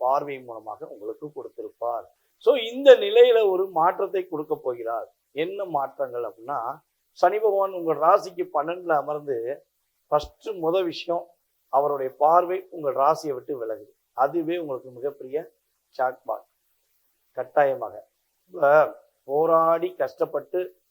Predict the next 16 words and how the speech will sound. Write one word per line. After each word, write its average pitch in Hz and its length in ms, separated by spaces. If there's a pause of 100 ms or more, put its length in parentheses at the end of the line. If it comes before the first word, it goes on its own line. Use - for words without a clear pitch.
(380)
ரொம்ப 226 460
கஷ்டப்படுறவங்களுக்கு 151 840 (560)
அந்த 170 120 (140)
போராட்டத்திலிருந்து 214 680
ஒரு 175 160
ரிலீஸ் 220 320
கிடைச்சுன்னா 180 480
எப்படி 160 180
இருக்கும்? 143 280 (600)
நீங்க 180 160 (220)
முயற்சிக்கான 208 520 (100)
விஷயத்தை 170 320
செயல்பட 170 320
ஆரம்பிச்சிருவீங்கல்ல. 117 640 (420)
So 170 60 (160)
அந்த 214 260